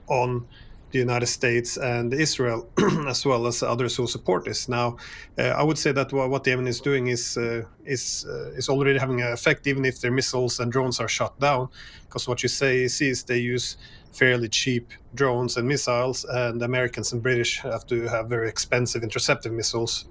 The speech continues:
to shoot them down. Furthermore, you even see that, uh, a huge part of the traffic has been disrupted, uh, which will have, of course, consequences as well. So this has also been effective. Uh, doesn't mean they have to sink every ship. That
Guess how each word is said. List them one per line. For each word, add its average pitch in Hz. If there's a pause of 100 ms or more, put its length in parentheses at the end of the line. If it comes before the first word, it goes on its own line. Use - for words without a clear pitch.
(100)
to 123 (100)
shoot -
them 123
down. 127 (100)
Furthermore, 131 (300)
you 139
even 143
see 135
that, 120
uh, 123 (160)
a -
huge -
part 139
of 123
the 123
traffic 131
has 123
been 120
disrupted, 143 (380)
uh, 117
which 123
will 120
have, 120
of 127
course, 123
consequences 131
as 117
well. 147
So -
this 135
has 127
also 127 (260)
been 127
effective. 143 (120)
Uh, 127
doesn't 127
mean 139
they 131
have 123
to 123
sink -
every 107
ship. 147
That 127